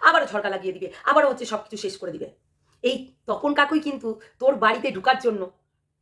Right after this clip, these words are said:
পুলিশ পাঠিয়েছিল। হুম? তোর বাড়িতে তোর দাদারা ঢুকতে দিচ্ছিল না বলে তুই হচ্ছে কাকুর কাছে কাঁদছিলি,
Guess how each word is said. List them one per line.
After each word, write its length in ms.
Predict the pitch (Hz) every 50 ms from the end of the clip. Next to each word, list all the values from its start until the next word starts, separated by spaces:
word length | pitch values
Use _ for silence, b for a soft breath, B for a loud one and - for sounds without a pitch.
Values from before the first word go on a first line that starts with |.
| _ _ _ -
পুলিশ 240 | 226 262 302 302 -
পাঠিয়েছিল। 500 | - 208 - 180 180 156 - - - - - _ _ _ _ _ -
হুম? 120 | 214 277 311 - _ _ _ _ _ _ _ _ _ _ _ _ -
তোর 120 | 247 254
বাড়িতে 280 | - 254 254 269 - 330
তোর 140 | 320 320 -
দাদারা 260 | 269 233 - 285 302
ঢুকতে 240 | 220 220 - - 285
দিচ্ছিল 300 | 294 294 - - 311 311
না 100 | 311 311
বলে 300 | 302 285 226 226 - - b b b b
তুই 280 | - 240 254 247 226 - _ _ _ _ _ -
হচ্ছে 180 | 208 202 262 247
কাকুর 260 | 262 240 226 - 294
কাছে 180 | 302 302 311
কাঁদছিলি, 500 | 311 - 247 254 262 - - - 185 160